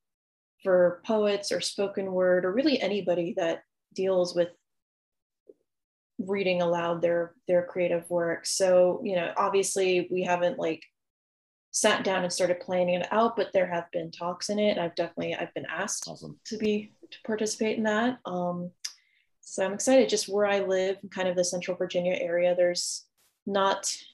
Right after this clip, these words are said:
Speaker 1: there's not a lot of, like, places, like, I mean, there, there's writers everywhere. Don't get me wrong. I don't wanna say, "Oh,
Speaker 2: Right.
Speaker 1: there's nobody here that writes," but just no reading community that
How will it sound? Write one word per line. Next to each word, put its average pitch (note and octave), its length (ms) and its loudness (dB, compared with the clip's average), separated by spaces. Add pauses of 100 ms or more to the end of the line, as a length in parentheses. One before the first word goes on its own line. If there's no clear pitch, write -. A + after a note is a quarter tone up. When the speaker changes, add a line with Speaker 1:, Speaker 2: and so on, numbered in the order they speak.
(680)
Speaker 1:
there's A3 160 4
not A#3+ 180 4
a A3+ 80 2
lot G3 360 2
of, F#3 120 0
like, E3+ 240 -2
places, F3+ 640 0
like, E3 240 0 (920)
I - 40 -4
mean, F#4 160 2
there, C#4+ 240 6
there's C#4 280 6
writers F#3 360 2
everywhere. D#3+ 400 -4
Don't G3 160 0
get F3 120 -6
me - 140 -6
wrong. E3 200 -4
I F3+ 60 2
don't F#3+ 160 4
wanna F3 180 0
say, E3 380 0
"Oh, A3+ 140 6
Speaker 2:
Right. G#3+ 60 6
Speaker 1:
there's G3+ 260 4
nobody G3 580 4
here F3+ 340 0
that D#3+ 220 -4
writes," - 440 -6
but G3+ 140 0
just - 300 -2
no A3 520 4 (1200)
reading G3+ 960 2 (220)
community F#3+ 800 0
that F3 440 -6